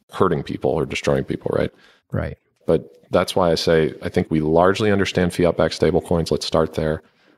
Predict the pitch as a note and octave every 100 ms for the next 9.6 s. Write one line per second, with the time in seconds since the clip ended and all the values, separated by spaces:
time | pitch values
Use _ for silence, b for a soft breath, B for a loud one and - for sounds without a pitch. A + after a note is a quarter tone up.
0 | b - C#2+ C#2+ - D2 D2+ D#2 D2+ D#2
1 | D2+ D#2+ D2 - D#2+ D2 C#2+ - C#2+ C#2
2 | D#2+ - C#2+ - D#2 - D2+ C#2 B1+ -
3 | D2 - C2+ C#2+ C2 B1+ - _ _ _
4 | _ _ _ _ _ _ _ B2 B2+ A2+
5 | A2 - F#2+ F2 - _ C3 G#2+ G2 G2
6 | - G#2+ B2 C#3 D3+ D3 A#2 F#2+ G2+ F#2+
7 | F2+ G2+ - G2 D#2 A#2 - A#2+ C3 C3+
8 | B2 - _ - G2+ G#2 B2 C#3+ D3+ D3+
9 | C#3 - A#2 G#2+ -